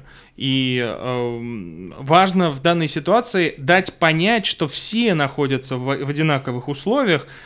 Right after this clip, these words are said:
Важно, а, объяснить, почему происходит это, почему мы вынуждены вот так, э, делать.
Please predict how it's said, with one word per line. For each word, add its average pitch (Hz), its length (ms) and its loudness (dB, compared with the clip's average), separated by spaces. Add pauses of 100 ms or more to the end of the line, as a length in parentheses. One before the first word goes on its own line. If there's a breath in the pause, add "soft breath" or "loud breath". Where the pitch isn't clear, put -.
(180 loud breath)
Важно, 180 840 2
а, 143 200 -2
объяснить, 185 720 2
почему 160 400 0
происходит 143 640 0
это, 113 300 -2 (260 loud breath)
почему 185 380 4
мы 165 180 4
вынуждены 139 560 2
вот 131 220 -2
так, 131 300 2
э, 120 480 -4
делать. 131 440 2